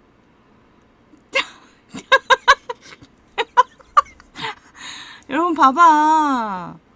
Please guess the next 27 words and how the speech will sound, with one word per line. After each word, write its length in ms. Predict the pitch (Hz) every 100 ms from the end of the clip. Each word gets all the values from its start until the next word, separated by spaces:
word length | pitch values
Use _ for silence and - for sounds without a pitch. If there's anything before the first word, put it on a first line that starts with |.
| _ _ _ - _ -
여러분, 320 | 247 302 302
내가, 1120 | 247 262 302 294 269 302 294 254 214 170 160 170 175 _ _ _
봐. 300 | 269 254 240
나처럼 320 | 214 220 320
게임 180 | 285 370
재-, 260 | 311 262 254
재밌게 400 | 254 247 269 269
하는 160 | 349 359
사람이 260 | 370 339
있어? 380 | 214 - 269 453 - _ _ _ _ _ _ _ _ _ -
나 160 | -
그래도 360 | 269 320 311 359
폭탄 360 | 277 349 480 415
던져서 400 | 339 285 349 302
폭탄이 320 | 330 415 370
나한테 420 | 254 277 302 381
잘못 320 | 311 254 302
맞고 400 | 349 359 - 320
와가지고, 1000 | 294 220 320 381 294 330 339 349 302 208 - _ _ _ _ -
나 180 | 262 277
그래도 300 | 302 330 302
나름, 840 | 233 240 311 339 330 226 175 - _ _ _ _ _ _ _ -
나 280 | 180 233
계단으로 480 | 247 - 277 339 339
피하는 300 | 277 440 427
거 80 | 349
봤어요? 580 | 277 208 220 214 440